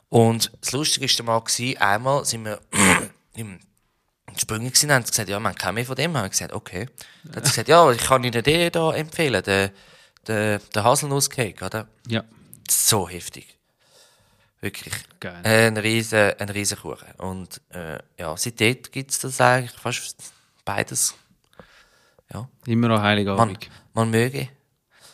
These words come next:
Speaker 1: Man nehme, was man möge, oder?
Speaker 2: Mhm.
Speaker 1: Und, äh, ja. Und, ja, im Chinois halt wirklich viel Söseli.
Speaker 2: So ist es.
Speaker 1: Äh,
Speaker 2: So ist es.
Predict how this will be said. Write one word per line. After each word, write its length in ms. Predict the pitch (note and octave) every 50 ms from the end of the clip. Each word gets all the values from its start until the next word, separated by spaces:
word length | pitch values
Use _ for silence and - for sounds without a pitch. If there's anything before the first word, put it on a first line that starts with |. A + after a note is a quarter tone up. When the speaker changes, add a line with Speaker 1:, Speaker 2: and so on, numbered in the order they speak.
| _ _ _ _ _
Speaker 1:
Man 120 | A#2 A#2
nehme, 320 | A#2+ B2+ C3+ C#3+ C#3 C3
was 180 | A#2 A#2+ A#2 -
man 140 | B2 A#2 A2+
möge, 400 | A2 A2+ B2 D3 D#3+ - F#2 D2+
oder? 220 | C#2+ - F3+ G3 - -
Speaker 2:
Mhm. 280 | F#2+ F#2+ G#2 A#2 A#2 -
Speaker 1:
Und, 400 | G#2 G#2 A2 A2 A2 - - - _
äh, 280 | - G2+ G2 G2 G2 G2 - _ _
ja. 240 | - - G#2 B2 D#3 - _ _ _ _ _ _ _ _ _ - _ _ _ _ _ _
Und, 440 | - G#2+ G#2+ G#2 G2+ F#2+ - - -
ja, 160 | F#2 G2 B2+
im 180 | D#3+ - -
Chinois 500 | - - - C3 C3+ C3+ B2+ B2+ B2 -
halt 180 | - A#2 A#2 G#2+
wirklich 320 | C3 B2+ - - D2+ C#2+ - - - - _ _ _ _ _ _ _ _ - - - - _ _ _ _ _ _ _
viel 280 | - - - A2 A2 G#2+
Söseli. 480 | G#2 A#2 B2 C3 - C#3+ C3+ C#3 C#3 - _ _ _ _ _ _ _ _ _ _ _ _ _ _ _ _ _ _
Speaker 2:
So 160 | - - A2+
ist 140 | A2 G#2+ A2
es. 220 | A2+ - - - - _ _ _ _ _ _ _ _ _ - - - _ - - - - - - _ _ _ _ _ _ _ _ _
Speaker 1:
Äh, 160 | - F2 F2+
Speaker 2:
So 120 | F2+ F#2 G#2+
ist 160 | G#2 G#2 G2+ A2
es. 220 | G#2+ - - -